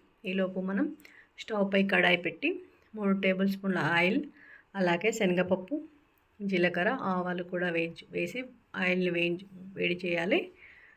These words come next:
అలాగే మూడు పచ్చిమిర్చిని చిన్నగా కట్ చేసి ఆయిల్లో వేయాలి. మీడియం సైజులో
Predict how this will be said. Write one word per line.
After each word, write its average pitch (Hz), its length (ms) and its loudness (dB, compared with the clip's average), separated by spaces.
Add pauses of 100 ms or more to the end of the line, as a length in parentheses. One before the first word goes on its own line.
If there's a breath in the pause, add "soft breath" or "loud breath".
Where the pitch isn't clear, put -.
(540 loud breath)
అలాగే 190 420 0 (140)
మూడు 208 280 4 (520)
పచ్చిమిర్చిని 190 680 0 (160)
చిన్నగా 185 360 0
కట్ 185 260 -6
చేసి 190 300 -4 (480 loud breath)
ఆయిల్లో 190 340 0
వేయాలి. 175 400 4 (520 loud breath)
మీడియం 196 320 6
సైజులో 185 400 2